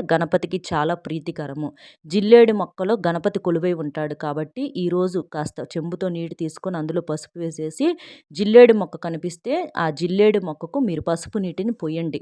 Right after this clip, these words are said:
అలా పోసి నమస్కారం చేసుకోండి. అలా చేయటం వలన మీ జీవితంలో ఉన్నటువంటి దోషాలు, జాతక సమస్యలన్నీ కూడా తొలగిపోతాయన్నమాట. అలాగే జిల్లేడు పుష్పాలతో కూడా మీరు పూజించవచ్చు. వెలగపండును కూడా స్వామివారికి నైవేద్యంగా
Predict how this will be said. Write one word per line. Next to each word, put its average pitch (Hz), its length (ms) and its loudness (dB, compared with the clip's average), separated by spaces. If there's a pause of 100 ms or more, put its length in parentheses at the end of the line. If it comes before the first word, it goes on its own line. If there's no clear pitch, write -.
అలా 160 180 -4
పోసి 170 380 -6 (120)
నమస్కారం 165 540 -6 (100)
చేసుకోండి. 151 540 -6 (440)
అలా 175 160 6 (120)
చేయటం 196 400 0
వలన 160 260 -4 (480)
మీ 190 140 0 (160)
జీవితంలో 208 520 2
ఉన్నటువంటి 165 600 -4 (140)
దోషాలు, 165 480 0 (140)
జాతక 160 320 0
సమస్యలన్నీ 151 720 -6
కూడా 165 320 -2
తొలగిపోతాయన్నమాట. 147 1040 -8 (420)
అలాగే 196 260 2 (100)
జిల్లేడు 196 340 2
పుష్పాలతో 175 680 0
కూడా 208 200 -2
మీరు 170 180 -2 (100)
పూజించవచ్చు. 156 760 -8 (360)
వెలగపండును 190 680 4
కూడా 175 200 -2
స్వామివారికి 165 680 -4
నైవేద్యంగా 156 640 -4